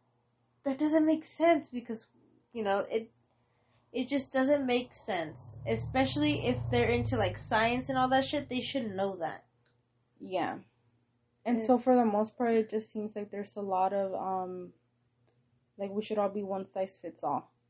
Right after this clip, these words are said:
Speaker 2: And that's that.
Speaker 1: Mm-hmm.
Speaker 2: On society. Thing.
Speaker 1: Mm-hmm.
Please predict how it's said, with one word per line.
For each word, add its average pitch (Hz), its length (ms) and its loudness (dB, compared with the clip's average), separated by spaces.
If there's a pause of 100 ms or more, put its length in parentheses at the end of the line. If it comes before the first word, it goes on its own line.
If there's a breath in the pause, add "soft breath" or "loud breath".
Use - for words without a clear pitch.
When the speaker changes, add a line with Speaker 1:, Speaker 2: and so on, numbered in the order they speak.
(140)
Speaker 2:
And 190 160 -14
that's 165 240 -8
that. - 240 -8 (240)
Speaker 1:
Mm-hmm. 220 220 -8
Speaker 2:
On 185 140 -4
society. 185 720 -8 (1300)
Thing. 170 280 -10 (560)
Speaker 1:
Mm-hmm. 196 320 -12